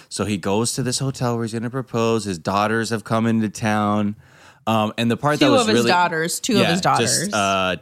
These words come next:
Speaker 1: Taylor and Cassidy, right?
Speaker 2: I don't know. In my mind, they're all named, like, Cassidy or something.
Speaker 1: Yeah. Shout out to Cassidy. And
Speaker 2: Cassidy
Speaker 1: Taylor.
Speaker 2: Face. That's mad Cassidy Face on all his kids.
Speaker 1: Okay, I like that. Let's.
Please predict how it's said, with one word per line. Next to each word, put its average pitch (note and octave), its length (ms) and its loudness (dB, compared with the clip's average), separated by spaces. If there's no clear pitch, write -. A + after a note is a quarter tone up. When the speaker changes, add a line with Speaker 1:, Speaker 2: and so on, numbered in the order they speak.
Speaker 1:
Taylor G2 500 0
and E2+ 240 -6
Cassidy, - 600 -6
right? F2+ 240 -2
Speaker 2:
I C4+ 100 0
don't G#3 160 2
know. E3+ 280 4
In C4 160 4
my D4+ 140 4
mind, A#3+ 300 2
they're F3+ 160 4
all E3 180 4
named, D#3 320 2
like, C3 320 -2
Cassidy C3+ 680 -2
or A#2 80 -4
something. C3+ 600 -6
Speaker 1:
Yeah. B2+ 240 -2
Shout A2 120 -4
out A#2 100 -4
to - 80 -20
Cassidy. F#2 500 -8
And - 80 -2
Speaker 2:
Cassidy A#3 380 0
Speaker 1:
Taylor. E3 120 -2
Speaker 2:
Face. E3 600 -2
That's - 240 -2
mad F3 460 4
Cassidy D#3 500 -2
Face - 360 -4
on - 80 -2
all - 180 0
his - 180 -6
kids. - 520 -8
Speaker 1:
Okay, C3 360 -4
I G2 100 0
like C3+ 240 -2
that. F#2 240 -6
Let's. C3+ 200 0